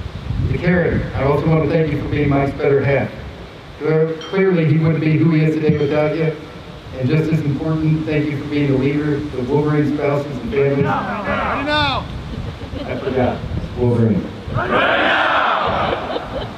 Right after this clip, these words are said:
Speaker 1: I forgot you guys do that, my fault. I, I'm supposed to call up there, so it's, it's, uh, I'm sorry, Mike.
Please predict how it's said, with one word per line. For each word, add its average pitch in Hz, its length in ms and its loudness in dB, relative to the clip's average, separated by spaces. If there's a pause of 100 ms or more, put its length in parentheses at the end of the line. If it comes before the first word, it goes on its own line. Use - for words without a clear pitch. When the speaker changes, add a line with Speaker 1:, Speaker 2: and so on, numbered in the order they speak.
(320)
Speaker 1:
I - 80 -2
forgot 131 300 4
you - 120 2
guys 113 100 2
do 110 160 0
that, 104 140 2
my 101 200 2
fault. - 200 -6 (120)
I, - 1200 2
I'm 131 220 2
supposed 156 340 -2
to - 60 -6
call 113 280 2
up 113 40 0 (160)
there, 104 160 0
so - 160 -4
it's, - 140 -6 (180)
it's, 190 140 -6
uh, 202 200 -4
I'm 196 140 -2
sorry, 196 240 -2
Mike. 185 220 -6